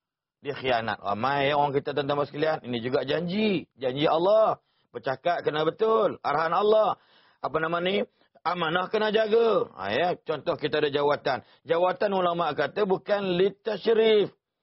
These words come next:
Ya? Walakin litaklif. Jawatan kita ni amanah.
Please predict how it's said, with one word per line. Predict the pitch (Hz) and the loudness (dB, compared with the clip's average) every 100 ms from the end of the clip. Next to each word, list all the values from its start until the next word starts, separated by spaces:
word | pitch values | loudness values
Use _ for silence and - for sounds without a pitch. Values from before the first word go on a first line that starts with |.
| _ _ | _ _
Ya? | 127 170 226 - | -6 -4 -2 -2
Walakin | 127 143 196 202 208 196 | 0 2 2 0 -2 0
litaklif. | 214 214 226 - 226 240 185 - _ _ _ _ | 0 -2 -6 -2 2 2 2 -2 _ _ _ _
Jawatan | 147 165 165 180 160 | 0 0 0 -2 -2
kita | 175 180 | -2 0
ni | 202 | 0
amanah. | 214 226 233 240 214 143 | 0 0 0 0 -2 -4